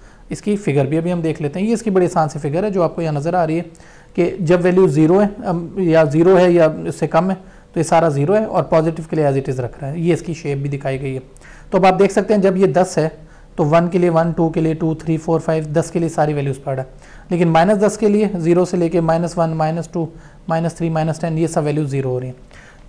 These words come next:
तो ये जो हिस्सा है इसको dead relu भी कहते हैं। अच्छा, output of relu is not zero centric। Again, ये भी जो है ये zero centric नहीं होता, तो ये भी एक negative है।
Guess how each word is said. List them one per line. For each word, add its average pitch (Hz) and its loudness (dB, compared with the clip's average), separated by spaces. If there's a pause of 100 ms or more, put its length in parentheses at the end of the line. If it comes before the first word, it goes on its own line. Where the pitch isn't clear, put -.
(100)
तो 175 2
ये 180 4
जो 202 4
हिस्सा 170 0
है 165 4
इसको 165 -4
dead 147 0
relu 139 2
भी 170 0
कहते 139 -6
हैं। 120 -8 (3000)
अच्छा, 190 2
output 214 4
of 208 2
relu 202 4
is 196 0 (600)
not 175 6
zero 165 4
centric। 135 -4
Again, 185 2
ये 190 4
भी 202 2
जो 202 2
है 202 6
ये 202 4
zero 170 0
centric 185 0
नहीं 190 0
होता, 175 -2 (440)
तो 170 -2
ये 170 2
भी 196 2
एक 190 -2
negative 170 -2
है। 175 -6